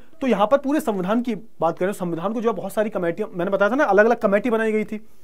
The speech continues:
और अलग-अलग कमेटी ने मिलकर जो अलग-अलग चीजों को यहाँ पर देखा परखा, पूरे दुनिया के जितने भी, दुनिया भर के जितने भी संविधान हैं उन सबसे थोड़ा-थोड़ा आइडिया लिया, और उन सबको मिला के जो है यहाँ पर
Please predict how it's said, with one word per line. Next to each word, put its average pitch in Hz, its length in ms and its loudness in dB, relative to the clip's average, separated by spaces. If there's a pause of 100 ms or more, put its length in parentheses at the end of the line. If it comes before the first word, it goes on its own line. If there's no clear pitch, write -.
(480)
और 208 60 6
अलग-अलग 226 300 6
कमेटी 185 320 2
ने 240 100 4
मिलकर 214 260 2
जो 214 120 2
अलग-अलग 214 300 4
चीजों 208 300 -2
को 226 80 6
यहाँ 214 120 4
पर 269 300 0 (220)
देखा 185 300 6
परखा, 202 360 2
पूरे 214 260 2
दुनिया 180 280 2
के 220 100 0
जितने 208 260 0
भी, 247 100 4
दुनिया 175 380 2
भर 214 120 6
के 220 60 2
जितने 196 220 0
भी 269 80 2
संविधान 185 420 0
हैं 127 120 -12 (380)
उन 220 100 2
सबसे 226 240 0
थोड़ा-थोड़ा 233 400 2
आइडिया 180 300 4
लिया, 202 220 2 (380)
और 208 100 6
उन 233 80 6
सबको 226 340 0
मिला 208 200 6
के 202 100 -4
जो 196 100 -4
है 208 60 2
यहाँ 190 120 2
पर 247 160 0